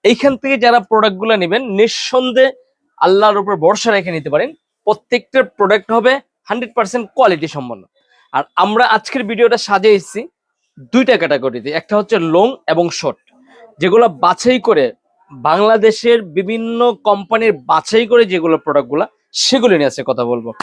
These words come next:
শুরুতে আমরা লং ওয়ালেটটা দিয়ে শুরু করি। এই একটা ওয়ালেট। <clears throat> আমি আপনাদেরকে শুরুতেই একটা কথা বলবো, আমাদের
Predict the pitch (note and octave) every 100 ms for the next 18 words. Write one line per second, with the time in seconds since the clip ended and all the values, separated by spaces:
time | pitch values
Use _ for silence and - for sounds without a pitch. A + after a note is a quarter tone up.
0 | - - _ _ - - G#3+ A#3+ C4+ B3+
1 | B3 G#3 D#3+ E3 G#3 A#3 F#3 C#3+ D3+ C3+
2 | C3+ D3+ D3 F3+ B3 _ - G#3 F3+ -
3 | A#2 - _ - C3+ A2 - _ - D4+
4 | A3 C#3 _ _ _ _ - - _ -
5 | E3+ A#3 A#3 B3 A#3 A#3 C4 - - G#3
6 | G#3 A#3+ F#3+ G3 F3 E3 D3 C#3+ D#3 G#3
7 | D#3+ F3 G3 G3+ A3